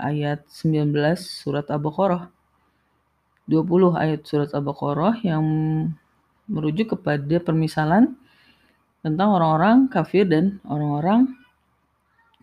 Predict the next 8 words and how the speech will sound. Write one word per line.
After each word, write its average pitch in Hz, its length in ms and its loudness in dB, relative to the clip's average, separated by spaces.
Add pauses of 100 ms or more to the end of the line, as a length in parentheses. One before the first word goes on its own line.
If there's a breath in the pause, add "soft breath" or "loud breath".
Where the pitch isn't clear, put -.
(120)
fasik. 175 400 -2 (1040)
<clears throat> 170 880 4
Di 151 240 -2
ayat 151 400 2
dua 151 240 6
puluh 156 400 4
itu 180 500 2
kan 240 540 4